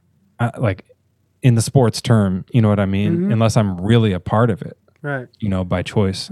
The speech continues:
Speaker 1: And Earthlings is the only one that's like, "All right, come on, we're all on Earth." Like
Speaker 2: I, I feel you. I feel you. But the, but, but there is a thing called reality. <laughs> I'm not trying. No, I'm sorry. I didn't mean to be a fucking smartass.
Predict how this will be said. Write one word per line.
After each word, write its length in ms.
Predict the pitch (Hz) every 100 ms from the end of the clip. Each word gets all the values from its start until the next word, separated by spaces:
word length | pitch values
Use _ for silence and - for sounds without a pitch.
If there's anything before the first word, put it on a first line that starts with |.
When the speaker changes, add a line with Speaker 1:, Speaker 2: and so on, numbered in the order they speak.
| -
Speaker 1:
And 180 | 117 123
Earthlings 380 | 160 151 131 110
is 80 |
the 80 | 104
only 220 | 120 110
one 160 | 104 98
that's 160 | 95 104
like, 260 | 92 87
"All 120 | - 92
right, 160 | 73
come 160 | - 104
on, 120 | 87
we're 140 | 101 87
all 100 | 82
on 140 | 92
Earth." 240 | - - -
Like 120 | 165
Speaker 2:
I, 180 | 269 294 -
I 60 | 233
feel 260 | - 139
you. 180 | 135 156 214
I 80 |
feel 260 | 226 165 156
you. 120 | 151
But 180 | 151 170
the, 80 | 156
but, 460 | 143 139 143 143
but 160 | - 151
there 180 | 175 175
is 140 | 175
a 80 | 160
thing 200 | 160 165
called 280 | - 151 170
reality. 580 | 226 135 107 117 135 196 _ _ - -
<laughs> 540 | - _ 202 - 196
I'm 100 | 175
not 180 | 139 117
trying. 220 | - 117 - 220 185
No, 140 | 160 -
I'm 160 | 190
sorry. 260 | 160 147 123
I 60 |
didn't 180 | 160 160
mean 140 | 151 135
to 40 |
be 140 | 139
a 60 | 131
fucking 260 | 135 117 113
smartass. 420 | 113 98 95